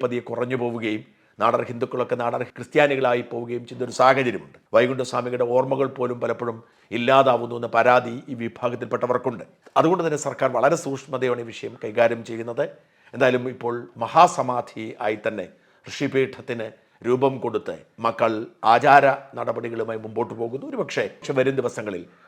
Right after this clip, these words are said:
ഗോപൻ സ്വാമിയെ തേടി ഭക്തർ എത്തിയെന്ന് വരാം. ഒരുപക്ഷേ അൻപത് വർഷമോ നൂറ് വർഷമോ ഒക്കെ കഴിയുമ്പോൾ ഗോപൻ സ്വാമി കേരളത്തിലെ ഒരു വലിയ ആത്മീയ പുരുഷനായെന്നും വരാം. എന്തായാലും ഇത് നമ്മുടെ വൈവിധ്യമാർന്ന ഹൈന്ദവ സംസ്കാരത്തിൻ്റെയും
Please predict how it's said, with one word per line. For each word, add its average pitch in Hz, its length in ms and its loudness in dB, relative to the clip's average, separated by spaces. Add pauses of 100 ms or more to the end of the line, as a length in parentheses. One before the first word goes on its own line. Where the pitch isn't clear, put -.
(120)
ഗോപൻ 123 240 4 (100)
സ്വാമിയെ 117 360 -4
തേടി 113 180 -4 (140)
ഭക്തർ 117 360 -2
എത്തിയെന്ന് 110 320 -8
വരാം. 123 200 0 (380)
ഒരുപക്ഷേ 151 440 4 (240)
അൻപത് 135 340 0
വർഷമോ 127 320 -4 (160)
നൂറ് 135 220 -4
വർഷമോ 127 320 -8
ഒക്കെ 123 160 -8
കഴിയുമ്പോൾ 127 400 2 (400)
ഗോപൻ 147 380 6
സ്വാമി 123 240 -2 (100)
കേരളത്തിലെ 123 500 -2
ഒരു 123 160 -6
വലിയ 120 220 -4 (440)
ആത്മീയ 127 400 -2
പുരുഷനായെന്നും 113 720 -6
വരാം. 95 320 2
എന്തായാലും 104 420 0 (260)
ഇത് 120 140 0 (200)
നമ്മുടെ 120 300 -4
വൈവിധ്യമാർന്ന 127 840 -2 (440)
ഹൈന്ദവ 127 380 0
സംസ്കാരത്തിൻ്റെയും 117 720 0